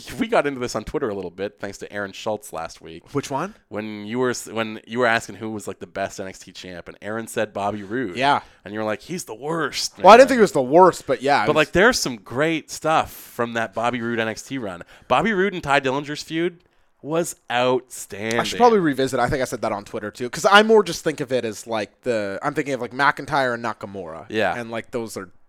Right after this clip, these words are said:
Speaker 1: I like the McIntyre one.
Speaker 2: Yeah, yeah.
Speaker 1: But yeah, like, the, for me, the peak of Bobby Roode and N X T is the Dillinger feud,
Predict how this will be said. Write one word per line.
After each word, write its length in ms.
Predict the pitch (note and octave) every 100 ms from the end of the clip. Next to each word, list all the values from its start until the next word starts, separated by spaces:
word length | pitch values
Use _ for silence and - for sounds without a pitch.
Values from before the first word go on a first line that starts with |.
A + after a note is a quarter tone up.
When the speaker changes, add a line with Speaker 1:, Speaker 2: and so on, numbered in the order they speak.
| _ -
Speaker 1:
I 100 | E3+
like 220 | C#4 C4+
the 80 | E3+
McIntyre 540 | A2+ G2 F#2+ - D2+ D2
one. 160 | - D#4+
Speaker 2:
Yeah, 160 | A4 G#4 - -
yeah. 100 | - - _ -
Speaker 1:
But 160 | A#2+ A#2+
yeah, 240 | C3 F2+
like, 220 | A2+ B2+ -
the, 200 | D3 C#3
for 180 | - D#3+
me, 160 | F#3+
the 120 | G#3 F3+
peak 300 | - E3 -
of 100 | A#2
Bobby 260 | B2 A#2
Roode 220 | A2+ A2 G#2+
and 100 | G#2
N 80 |
X 160 | G2 -
T 160 | F#2+ F2+
is 140 | F2+
the 80 | F2
Dillinger 460 | E2 F2+ F2 D#2+ -
feud, 260 | - -